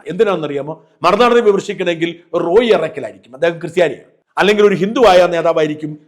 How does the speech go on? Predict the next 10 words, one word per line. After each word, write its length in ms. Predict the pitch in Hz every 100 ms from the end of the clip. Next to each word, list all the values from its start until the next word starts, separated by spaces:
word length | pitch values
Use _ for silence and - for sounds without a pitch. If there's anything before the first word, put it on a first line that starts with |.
| _
ടി 80 | 185 190
പി 80 | 185
സെൻകുമാറിനെ 420 | 160 156 147 139 131
വിമർശിക്കുന്നത്. 420 | 120 - 113 151
ഇത്തരത്തിൽ 400 | - 226 - 131 147 - _ 175
ഇവർക്കൊരു 280 | 220 202 196 165
അജണ്ടയുണ്ട്, 520 | 214 226 185 - - _ _ _ -
വളരെ 160 | 180 180
കൃത്യമായ 320 | 175 190 165 147
അജണ്ട. 260 | 135 110